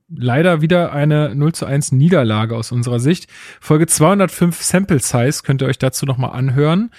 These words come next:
wenn ihr denn mögt, ähm, wo ihr noch mal alles, ähm, zu diesem Spiel erfahrt. Steven,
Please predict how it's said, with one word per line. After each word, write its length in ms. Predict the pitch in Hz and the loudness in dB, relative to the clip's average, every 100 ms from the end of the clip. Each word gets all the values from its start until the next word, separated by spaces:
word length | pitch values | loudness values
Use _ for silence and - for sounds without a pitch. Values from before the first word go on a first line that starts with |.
| - - - | -20 -16 -4
wenn 140 | 131 | 0
ihr 100 | 143 | 2
denn 140 | 139 135 | 2 4
mögt, 480 | 143 190 - - - | 6 4 2 -12 -6
ähm, 320 | 139 143 143 | 0 2 2
wo 100 | 135 | 0
ihr 40 | 143 | 0
noch 80 | 135 | 0
mal 120 | 139 - | -2 0
alles, 480 | 160 196 185 - - | 2 4 2 -6 -2
ähm, 420 | 147 147 147 147 _ _ - | 0 2 2 -2 _ _ -8
zu 100 | 151 | -4
diesem 180 | 139 135 | -2 -4
Spiel 260 | - 143 | -2 -2
erfahrt. 520 | 123 117 127 139 196 - - - - - - _ _ _ _ _ _ _ _ _ _ _ _ | -2 -4 -2 0 -2 -6 -20 -20 -20 -20 -20 _ _ _ _ _ _ _ _ _ _ _ _
Steven, 380 | - 135 113 78 | 0 2 2 -2